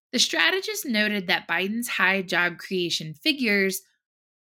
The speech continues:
are the byproduct of his inauguration coinciding with the rollout of covid vaccines and reopening the U S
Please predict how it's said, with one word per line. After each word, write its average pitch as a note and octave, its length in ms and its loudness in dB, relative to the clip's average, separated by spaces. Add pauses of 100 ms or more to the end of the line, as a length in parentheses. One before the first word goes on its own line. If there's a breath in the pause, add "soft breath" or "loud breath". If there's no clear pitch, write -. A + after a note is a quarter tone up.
are A#3+ 100 8
the B3 100 6
byproduct A#3+ 920 0
of F3+ 120 -2
his F#3+ 220 0
inauguration E3+ 800 0
coinciding F#3 1080 -2 (500)
with C#4+ 200 2
the D4 80 0
rollout G3+ 420 6
of F3+ 160 -4
covid F3 360 -4
vaccines E3 640 0 (120)
and E3+ 160 0
reopening D#3+ 800 -4
the F3 80 -4
U D#3+ 180 -8
S C#3+ 240 -8